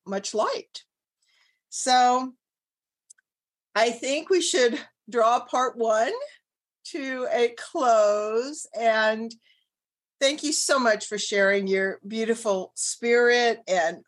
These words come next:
wisdom and amazing stories. And, um, I'd like for you to share how people can contact you. Uh, and also because you do private, highly intuitive Zoom one-on-one sessions.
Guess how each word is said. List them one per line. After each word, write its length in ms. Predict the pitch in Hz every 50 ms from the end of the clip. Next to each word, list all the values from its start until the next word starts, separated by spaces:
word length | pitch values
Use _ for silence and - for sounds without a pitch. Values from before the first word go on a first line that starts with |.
| _ -
wisdom 760 | 190 220 226 240 269 302 302 - - 285 277 262 254 233
and 160 | 220 196 190 190
amazing 540 | 196 202 208 233 247 262 - 240 214 202
stories. 1000 | 202 - - - - 202 202 208 214 214 220 233 226 226 226 233 226 226 - - - -
And, 560 | - 196 214 208 196 190 190 196 196 185 208 - -
um, 300 | 185 190 190 190 190 - -
I'd 160 | 196 214 208 208
like 300 | 214 220 254 - - -
for 80 | 294
you 120 | 254 240 214
to 60 | 214
share 600 | 214 - - - 226 214 214 214 220 - 196 - - - - _ _
how 120 | - 165 196
people 360 | - - 233 226 226 226 220
can 180 | 220 - 214 196
contact 640 | 190 - 214 220 233 226 - 277 240 254 254 - -
you. 420 | 202 180 185 190 202 233 427 - - _ _ _ _ _ _ _ _ _ _ _
Uh, 680 | - 214 208 202 202 196 190 190 190 190 185 185 190 - - _ _ -
and 560 | 202 196 196 196 196 190 190 190 196 - - _ -
also 320 | 220 214 262 403 - - 311
because 400 | 226 202 202 - - 220 202 202
you 80 | 226 196
do 380 | 185 202 202 196 196 190 196 -
private, 460 | - - 214 196 190 190 196 196 185 - -
highly 380 | - 202 196 190 190 190 190 185
intuitive 720 | 190 196 - - 220 196 190 185 175 185 180 175 170 175
Zoom 520 | 170 185 190 190 190 190 190 190 190 190
one-on-one 520 | 190 185 185 180 170 170 196 247 381 415 -
sessions. 500 | - - 185 - - 175 170 180 180